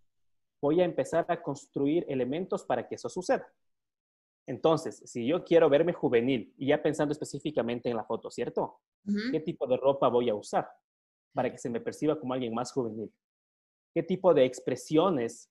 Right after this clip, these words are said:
Speaker 1: quiero mostrar si quiero que se me, que se me demuestre jovial? ¿Y qué tipo de, de posturas voy a usar para que se me vea profesional?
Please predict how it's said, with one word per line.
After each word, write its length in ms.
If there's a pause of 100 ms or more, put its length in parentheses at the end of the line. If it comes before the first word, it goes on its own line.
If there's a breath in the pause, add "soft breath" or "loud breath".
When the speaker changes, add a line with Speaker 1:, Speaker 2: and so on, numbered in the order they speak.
(160)
Speaker 1:
quiero 220
mostrar 600
si 240
quiero 260
que 100
se 120
me, 100 (260)
que 60
se 200
me 120
demuestre 640 (400)
jovial? 560 (920)
¿Y 160
qué 160
tipo 440
de, 720 (100)
de 180
posturas 800
voy 220
a 40
usar 280
para 140
que 60
se 100
me 100
vea 180
profesional? 720